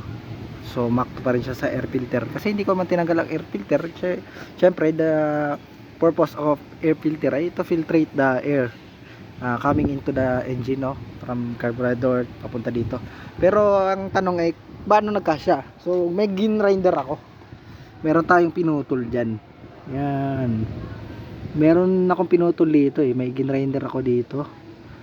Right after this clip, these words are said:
sa carburetor na to para magkasya siya. So, hindi kita kasi dilim siya. Pero meron akong grinder dyan.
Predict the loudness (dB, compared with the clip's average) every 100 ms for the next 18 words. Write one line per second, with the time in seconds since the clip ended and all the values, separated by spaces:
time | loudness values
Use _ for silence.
0 | -20 -8 -4 0 2 4 2 2 0 -2
1 | -4 -4 -2 0 -2 -2 -4 -6 -8 -8
2 | -8 -10 -12 -12 -12 -16 -18 -18 -18 -14
3 | -8 -2 0 2 2 0 -2 -6 -4 -6
4 | -8 -12 -12 -4 -4 -2 -6 -8 -10 -12
5 | -12 -12 -14 -10 -8 -6 -6 -4 -6 -4
6 | -6 -6 -6 -4 -6 -10 -18 -20 -20 -18
7 | -18 -18 -18 -8 2 6 6 6 2 2
8 | 2 2 2 2 2 0 -2 -4